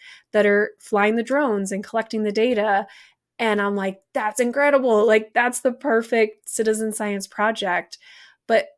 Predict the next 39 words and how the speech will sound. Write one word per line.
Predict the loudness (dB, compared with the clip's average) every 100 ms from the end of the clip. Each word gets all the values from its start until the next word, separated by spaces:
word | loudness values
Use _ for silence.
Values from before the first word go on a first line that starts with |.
| -4
what | 0
I | 0
asked | 2 0 0
him | -2 0
was, | -2 -4 -6 _
"Well, | -12 -6
what | -4 -2
were | -2
your | -2 0
learning | -2 -4 -6 -8
goals? | -8 -8 -10 -12 -12 -6
Like, | -4
what | -4 -4
was | -4 -4
the | -4
intention | -4 -6 -12 -10 -14
of |
that | -14 -14
project?" | -10 -8 -4 -6 -6 _ -20 -20 -20 _ _ -12
And | -8 -6
he | -2 -2
didn't | -2 -2
really | 0 0
know. | 2 2 2 -2 -16 -20 0
Like, | 2 2
he | 2 -4
was | -2
like, | -4 -4
"Well, | -4 0 2 2 2
you | -2
teach | -2 -6 -6
flying | -10 -6 -4 -2 0 -2
and | -4 -4
safety." | -4 -2 -4 -2 -2 0 -2 -4 -10 -20 -10 -4
And, | -4 -4
and | -4
I'm | -2
like, | -2 -4 -6
"Okay, | -4 -2 -2